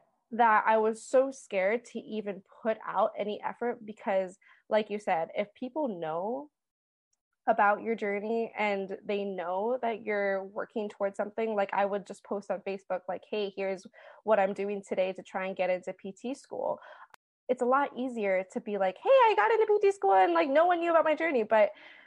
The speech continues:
to literally have to say, like, "Yeah, this is what I have been doing and this is what I'm doing to overcome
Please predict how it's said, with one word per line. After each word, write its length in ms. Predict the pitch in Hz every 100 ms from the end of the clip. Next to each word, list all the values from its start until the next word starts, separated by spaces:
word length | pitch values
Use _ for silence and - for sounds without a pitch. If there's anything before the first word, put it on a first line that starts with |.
| _ _ _ _ _
to 120 | 302 285
literally 720 | 254 262 285 285 269 254 220 - - -
have 160 | 262 -
to 100 | 240
say, 280 | - 226
like, 160 | 208 196 -
"Yeah, 260 | 247 226
this 240 | 180 214 240
is 100 | 226
what 180 | 220
I 140 | 202 202 196 202
have 160 | 208 196
been 200 | 202 185
doing 540 | 185 185 208 262 294 - _ _
and 220 | 226 214
this 200 | 214 220
is 380 | 254 220 208 214 - _ _ _ - _ _
what 220 | 226 214 -
I'm 160 | 220
doing 300 | 208 190 196 -
to 80 | 247
overcome 800 | 214 208 202 - - 185 185 220